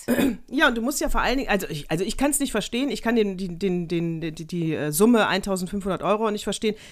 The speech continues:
Speaker 2: Ich hätte dafür zehntausend genommen. <laughs>
Speaker 1: Ja.
Speaker 2: Spaß.
Speaker 1: <laughs> Natürlich. Viel zu wenig.
Speaker 2: <laughs> Viel zu billig, ja.
Speaker 1: Ja,
Speaker 2: Und
Speaker 1: dieses
Speaker 2: abgesehen
Speaker 1: Keuschen muss
Speaker 2: davon
Speaker 1: bestraft werden.
Speaker 2: Ja, das ist aber doch auch eine total verkehrte Welt. Also ich meine, je weniger die anhaben,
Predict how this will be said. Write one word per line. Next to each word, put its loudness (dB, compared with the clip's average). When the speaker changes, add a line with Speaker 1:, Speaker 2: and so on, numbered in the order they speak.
Speaker 2:
Ich 2
hätte 4
dafür 2
zehntausend 0
genommen. 2
<laughs> 6
Speaker 1:
Ja. 10
Speaker 2:
Spaß. 6
Speaker 1:
<laughs> 2
Natürlich. 6
Viel 10
zu 4
wenig. 4
Speaker 2:
<laughs> 0
Viel 2
zu -4
billig, 0
ja. 4
Speaker 1:
Ja, 10
Speaker 2:
Und 8
Speaker 1:
dieses 10
Speaker 2:
abgesehen 10
Speaker 1:
Keuschen 8
muss 10
Speaker 2:
davon 10
Speaker 1:
bestraft 2
werden. -2
Speaker 2:
Ja, 8
das 4
ist 2
aber 4
doch 0
auch 2
eine 0
total 0
verkehrte -4
Welt. -2
Also -2
ich -6
meine, 0
je -4
weniger 0
die -8
anhaben, 0